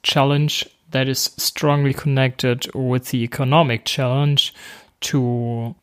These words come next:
to have a sustainable production, to have a sustainable market. Can you maybe explain in how far Colombia tries to react to those challenges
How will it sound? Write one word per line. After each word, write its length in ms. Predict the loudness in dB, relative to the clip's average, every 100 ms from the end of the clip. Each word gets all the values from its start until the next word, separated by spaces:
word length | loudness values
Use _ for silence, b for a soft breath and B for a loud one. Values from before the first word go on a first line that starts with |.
| -16
to 200 | -6 -2
have 260 | 0 0 0
a 60 |
sustainable 680 | 0 0 0 2 4 2 0
production, 960 | -2 0 0 -2 -4 -2 -2 -4 -6 -8
to 520 | -8 -6 -4 -4 -8 -10
have 280 | -2 -2 0
a 40 |
sustainable 680 | -4 -4 -2 0 0 0 0
market. 720 | 2 2 0 -2 -4 -4 -10 _ _ _ -8
Can 160 | 0 2
you 60 |
maybe 640 | 4 4 2 4 4 4 2 -2
explain 1080 | -6 -6 -8 -2 0 2 4 4 4 2 -2
in 100 | -4
how 400 | -4 -2 -2 -2
far 640 | -2 -4 0 2 4 4 2
Colombia 1000 | -2 -2 0 2 0 0 2 2 0 -2 B B B
tries 340 | -6 2 2 2
to 120 | -2
react 320 | 0 0 -2
to 160 | 0 2
those 320 | 4 2 0
challenges 880 | -2 0 2 4 2 2 -2 -2 -6